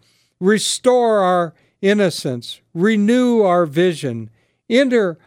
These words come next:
our hearts and keep us brave. Keep us as Americans, the strength to do your work and to make this country worthy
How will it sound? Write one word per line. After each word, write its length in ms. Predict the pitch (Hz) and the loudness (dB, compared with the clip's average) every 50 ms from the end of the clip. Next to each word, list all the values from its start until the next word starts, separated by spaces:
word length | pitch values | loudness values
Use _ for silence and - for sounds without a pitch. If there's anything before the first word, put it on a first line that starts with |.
| _ - - | _ -6 -2
our 200 | 170 170 175 156 | 0 0 0 0
hearts 580 | - - - 214 202 185 165 151 - - - | -4 -2 0 0 2 2 2 0 -4 -6 -6
and 200 | 175 156 147 - _ _ _ _ _ _ _ _ _ | -4 -4 -4 -8 _ _ _ _ _ _ _ _ _
keep 260 | - - 202 196 - | -6 -4 -4 -2 -2
us 140 | 151 123 - | -6 -6 -6
brave. 580 | - - 139 131 123 123 120 127 139 135 _ _ _ _ _ _ _ _ _ _ _ _ _ _ _ - | -10 -12 -8 -8 -6 -6 -6 -6 -6 -8 _ _ _ _ _ _ _ _ _ _ _ _ _ _ _ -8
Keep 320 | - 208 220 214 - - | -2 0 0 0 0 0
us 320 | 185 160 143 - - - _ _ _ _ _ _ _ - | -2 -2 -2 -4 -8 -16 _ _ _ _ _ _ _ -2
as 240 | 175 175 170 131 165 | 0 0 0 2 0
Americans, 1000 | 160 147 147 156 165 170 160 156 151 - - - 135 117 117 117 113 - - - _ _ _ _ _ _ _ _ | 0 0 2 2 2 2 2 0 -2 -4 -6 -10 -10 -10 -10 -12 -14 -18 -20 -20 _ _ _ _ _ _ _ _
the 120 | - 156 147 | -2 -2 -2
strength 640 | - - - - - 208 202 202 196 185 - - _ _ _ _ _ _ _ _ - | -2 -4 -10 -4 -2 -2 0 0 -2 -4 -8 -16 _ _ _ _ _ _ _ _ -6
to 120 | - 143 | -6 -6
do 560 | 123 113 113 151 175 185 185 185 180 180 175 | -6 -6 -4 -2 0 0 0 0 -2 -2 -4
your 560 | 160 131 123 151 160 170 170 170 170 175 170 | -6 -4 -2 0 0 2 2 2 2 0 0
work 520 | 160 147 135 139 143 143 139 131 - _ _ _ _ _ _ _ _ _ _ _ _ - | -2 -4 -4 -2 -2 -2 -2 -4 -8 _ _ _ _ _ _ _ _ _ _ _ _ -8
and 240 | 160 156 156 143 - | -4 -4 -4 -4 -4
to 200 | - - 139 123 | -6 -6 -4 -4
make 420 | 131 139 151 156 165 165 165 _ | -2 -2 0 0 0 -2 -4 _
this 340 | 147 135 147 156 156 - - | -8 -2 -2 -2 -2 -4 -8
country 680 | _ - 165 139 131 120 - - 131 123 120 120 113 _ _ _ _ _ _ _ _ _ _ _ | _ -8 -8 -8 -8 -8 -10 -8 -8 -8 -8 -10 -14 _ _ _ _ _ _ _ _ _ _ _
worthy 800 | - 147 139 147 156 151 156 151 139 123 123 113 110 110 110 | -8 -2 0 2 2 2 2 0 -2 -4 -6 -6 -6 -10 -14